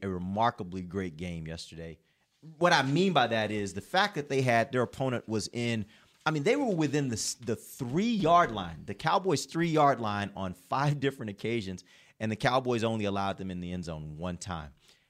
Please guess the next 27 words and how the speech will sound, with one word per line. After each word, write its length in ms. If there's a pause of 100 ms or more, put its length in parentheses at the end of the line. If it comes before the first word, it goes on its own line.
(140)
That 200
is 140
a 100
really, 460
really 260
great 380
effort 420
against 480 (380)
an 80
offense 500
where, 460
yeah, 180
they 80
don't 220
run 180
the 80
ball 320
great, 400 (300)
but 100
Alfred 380
Blue 240
looked 280
pretty 200
decent 340
on 100
some 140
plays, 480